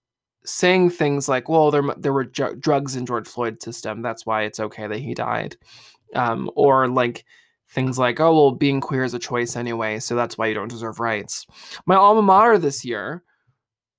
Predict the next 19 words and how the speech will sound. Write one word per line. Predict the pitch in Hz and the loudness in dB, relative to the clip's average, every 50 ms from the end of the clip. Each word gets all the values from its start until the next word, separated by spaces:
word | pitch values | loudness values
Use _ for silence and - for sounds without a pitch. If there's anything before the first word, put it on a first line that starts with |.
| _ _ _ _ _ _ _ _ _ _ _ _ _ _ _ _ _ _ _ _ _ _ _ _ _ _ _ _ - | _ _ _ _ _ _ _ _ _ _ _ _ _ _ _ _ _ _ _ _ _ _ _ _ _ _ _ _ -14
since | - - 190 175 175 - - | -8 -4 -2 -2 -2 -2 -4
I, | 151 151 156 | -4 -4 -4
maybe | 139 120 151 156 165 170 170 180 | -4 -4 -2 0 2 2 2 2
since | 175 - 185 175 170 - | 0 2 2 2 2 2
they | 175 151 139 117 - _ _ _ - | 0 0 0 -4 -10 _ _ _ -8
had | 160 147 165 151 151 151 139 135 131 120 120 - - | -4 0 2 2 2 2 0 -6 -12 -14 -16 -10 -6
more | 151 151 147 147 143 143 | -2 2 2 2 2 0
time | - - 156 147 170 180 | -2 -2 -2 0 0 0
on | 170 147 | 0 -2
their | 131 113 131 | -4 -6 -8
hands, | 117 87 80 76 98 147 160 - - - - _ _ _ _ _ _ _ _ | -8 -10 -10 -8 -8 -8 -10 -10 -12 -14 -16 _ _ _ _ _ _ _ _
my | - 165 | -6 -2
alma | 147 - 165 175 190 190 | 2 2 4 4 4 2
mater | 180 170 160 185 180 151 135 127 | 2 2 2 2 2 0 0 -2
within | 131 135 - 143 | -2 -4 -8 -10
the | 135 135 | -12 -12
past | - - 127 123 123 - - - | -10 -8 -8 -8 -8 -10 -12 -12
year, | 120 113 107 107 110 - - _ _ _ _ _ _ _ _ _ | -10 -8 -8 -8 -10 -12 -14 _ _ _ _ _ _ _ _ _
um, | 123 127 123 117 113 113 113 113 113 120 - - | -6 -4 -2 -4 -4 -4 -6 -8 -10 -12 -14 -16